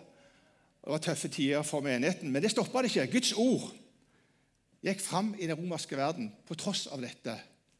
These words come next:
Vi ser at det er i kapittel tretten at det var den første misjonsreisen, og vi leser om at de la hendene på apostlene og ba for dem og sendte de ut.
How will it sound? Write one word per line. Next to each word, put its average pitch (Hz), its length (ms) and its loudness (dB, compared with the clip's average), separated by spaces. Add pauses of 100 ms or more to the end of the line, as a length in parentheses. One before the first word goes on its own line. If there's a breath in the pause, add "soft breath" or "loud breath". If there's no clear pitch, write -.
(1800 soft breath)
Vi 160 80 -4
ser 185 240 6
at 175 120 2
det 160 100 4
er 151 200 6
i 135 100 0
kapittel 151 320 -4
tretten 190 420 -2
at 139 140 -2
det 139 80 -4
var 131 80 0
den 127 160 -2
første 165 340 -4
misjonsreisen, 170 880 -4
og 123 200 -2 (540 loud breath)
vi 135 100 -6
leser 135 200 -2
om 147 40 -2
at 135 100 -6
de 117 80 -2
la 113 140 -2
hendene 180 800 0 (380 loud breath)
på 147 120 0
apostlene 196 640 -2
og 143 80 -2
ba 151 160 4
for 208 100 0
dem 208 180 0
og 175 80 0
sendte 160 320 0
de 160 80 8
ut. 233 260 2